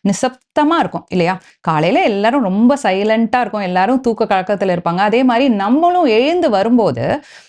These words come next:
அஹ், சப்கான்ஷியஸ் மைண்ட் வந்து நம்மளுக்கு இன்னும் அந்த சப்கான்ஷியஸ் பவர் ஒர்க் ஆகிட்டே இருக்கும். ஓகே, நம்ம, நீங்க தூக்கத்துல எழுந்து பாருங்களேன். உங்களுக்கு காலையில நீங்க நாலு மணிக்கு எழுந்துக்கும் போதோ, இல்ல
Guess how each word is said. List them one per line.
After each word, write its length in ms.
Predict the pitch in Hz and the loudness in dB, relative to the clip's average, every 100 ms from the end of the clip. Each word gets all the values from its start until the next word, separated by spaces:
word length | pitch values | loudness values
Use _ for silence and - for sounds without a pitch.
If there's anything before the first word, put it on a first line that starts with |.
| _ - | _ -2
அஹ், 100 | 233 277 | 0 -2
சப்கான்ஷியஸ் 540 | - 370 359 - 262 | -2 -2 -2 -2 -2
மைண்ட் 300 | 226 185 185 | -2 -2 -4
வந்து 300 | 165 190 302 | -2 0 0
நம்மளுக்கு 160 | 214 190 | 0 0
இன்னும் 260 | 202 254 | 2 2
அந்த 160 | 247 196 208 | 2 -2 -4
சப்கான்ஷியஸ் 520 | - 247 247 233 180 | -4 0 0 0 -4
பவர் 240 | 170 165 196 | -4 -2 -2
ஒர்க் 240 | 160 - | -2 -2
ஆகிட்டே 260 | 175 160 160 | -2 -2 -2
இருக்கும். 260 | 135 - - _ _ _ _ 190 | -4 -8 -16 _ _ _ _ -6
ஓகே, 200 | 208 190 | -2 -2
நம்ம, 240 | 196 190 180 | -2 -2 -4
நீங்க 300 | - 220 208 214 | -2 0 0 0
தூக்கத்துல 240 | 269 269 | -2 0
எழுந்து 380 | 233 208 254 262 | 0 2 2 2
பாருங்களேன். 460 | 190 170 165 160 170 - - | 0 -2 -2 -4 -6 -10 -4
உங்களுக்கு 320 | 208 208 196 | 0 0 -2
காலையில 440 | - 226 262 294 | -2 0 0 0
நீங்க 180 | 277 233 | 0 0
நாலு 320 | 202 196 240 | 0 0 0
மணிக்கு 260 | 254 269 254 | 0 0 0
எழுந்துக்கும் 460 | 226 233 226 185 160 | 2 2 0 -4 -2
போதோ, 280 | 165 175 175 _ | -2 -2 -4 _
இல்ல 500 | - 208 202 202 196 | -2 0 2 2 0